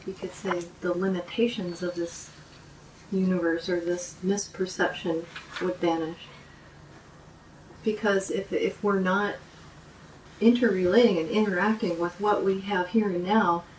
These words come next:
it seems as though there, there isn't any, any kind of, um,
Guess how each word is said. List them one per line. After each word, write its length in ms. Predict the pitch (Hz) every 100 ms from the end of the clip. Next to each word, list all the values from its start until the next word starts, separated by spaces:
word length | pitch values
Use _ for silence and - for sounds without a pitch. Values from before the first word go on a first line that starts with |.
| - 190
it 140 | 185
seems 340 | - 220 208
as 140 | 202 190
though 180 | 196 190
there, 240 | 185 170
there 180 | - 180
isn't 340 | 202 208 202 -
any, 380 | 185 190 185 185 - - - - - - - -
any 180 | 202 202
kind 340 | - 208 190
of, 220 | 180 175 180
um, 380 | 175 170 190